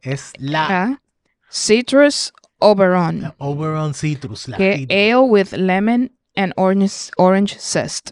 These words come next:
Speaker 1: Si mal no estoy, esto es lo que se conoce como una wheat ale. Wheat ale,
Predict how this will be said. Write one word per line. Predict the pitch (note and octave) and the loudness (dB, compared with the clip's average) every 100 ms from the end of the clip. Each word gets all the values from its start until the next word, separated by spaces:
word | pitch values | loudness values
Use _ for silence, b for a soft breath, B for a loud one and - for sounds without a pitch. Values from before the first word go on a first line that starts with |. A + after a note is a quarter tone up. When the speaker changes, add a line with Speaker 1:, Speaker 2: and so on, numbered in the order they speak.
| - | -18
Speaker 1:
Si | - F3+ F3 | -12 -6 -4
mal | E3+ E3+ | -4 -4
no | F3 | -6
estoy, | E3 - D#3 F3 | -8 -10 -8 -8
esto | D#3 - | -8 -10
es | D3+ E3 | -10 -10
lo | D#3 | -12
que | D3+ | -12
se | D#3+ | -12
conoce | C#3+ D3 D3+ D#3+ | -12 -12 -12 -12
como | D#3 C#3+ | -10 -10
una | C#3+ D3+ D#3 | -10 -10 -8
wheat | C#3 D3+ C#3 - - | -4 -4 -4 -10 -12
ale. | D#3 D3 A#2 G2 _ b b b - | -8 -6 -8 -12 _ b b b -2
Wheat | C#3+ D#3 - | 0 0 -2
ale, | F3+ F#3 D3+ C#3+ | 0 0 0 -6